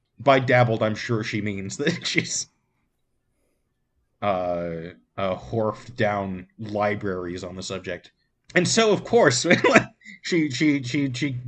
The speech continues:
came across a, a, a book teleported in front of her,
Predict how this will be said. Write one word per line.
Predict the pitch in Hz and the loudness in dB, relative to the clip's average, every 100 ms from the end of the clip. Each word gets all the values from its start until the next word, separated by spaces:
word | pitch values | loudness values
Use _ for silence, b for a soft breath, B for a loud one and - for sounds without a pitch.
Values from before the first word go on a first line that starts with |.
| 123 | 0
came | 165 160 | 0 2
across | - 151 - | 0 0 0
a, | 143 131 - | -2 -6 -4
a, | 139 135 - 139 147 | -2 -2 -4 -4 2
a | 151 | 2
book | 123 - 320 - - B B B | 0 2 2 2 -8 B B B
teleported | 185 156 127 139 127 | 2 2 2 0 0
in | 123 | -2
front | 117 117 | -2 -2
of | 110 | -2
her, | 123 143 | 2 2